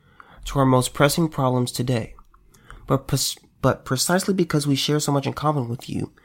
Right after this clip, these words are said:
we feel compelled to confront your most recent statements concerning abortion. You have gone on the record saying that you are a pro-choice pastor who will always fight for reproductive justice.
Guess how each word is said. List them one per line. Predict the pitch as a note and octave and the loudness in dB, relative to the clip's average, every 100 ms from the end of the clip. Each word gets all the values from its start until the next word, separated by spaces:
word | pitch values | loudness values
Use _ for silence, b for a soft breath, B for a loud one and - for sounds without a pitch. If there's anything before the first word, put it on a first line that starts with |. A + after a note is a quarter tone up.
| b b b | b b b
we | C3+ | -2
feel | - F#3+ G#3 G#3+ | 2 6 8 8
compelled | G#3+ G3 F#3+ B2 A2 A2+ - | 6 2 2 2 2 2 -2
to | - | -2
confront | A2+ - D#3 D3+ A#2 | -2 2 2 2 2
your | A#2+ | 0
most | A2 A#2+ C#3 C3+ | 2 4 4 2
recent | C3+ C#3+ D#3+ | -2 0 0
statements | D3+ C3 B2+ | 0 0 0
concerning | A#2+ - A2+ A2+ - | -4 -4 -2 -2 -2
abortion. | A2+ D3+ D#3+ - - - _ b b b b b b b | 0 2 2 0 -10 -14 _ b b b b b b b
You | B2+ | 2
have | C3 - | 2 4
gone | C#3+ D#3 F3 | 6 6 6
on | E3+ | 4
the | |
record | D3+ C3 B2 B2 - | 4 2 0 -4 -6
saying | - C#3 B2+ | -4 2 4
that | B2 | 2
you | B2+ B2+ | 2 2
are | - | 0
a | |
pro-choice | - - D3 D#3+ D#3 - C3+ C3+ | -4 2 4 4 2 0 0 0
pastor | - A#2+ A#2 A2+ | -4 -6 -6 -4
who | C3 | 0
will | A#2 - | 0 2
always | - E3+ F#3+ F#3 | 4 6 6 4
fight | D3 C#3 | 0 -2
for | C3 | -2
reproductive | B2+ - B2 - A2+ | -4 -4 -4 -6 -8
justice. | - A2+ - - - | -6 -6 -8 -10 -12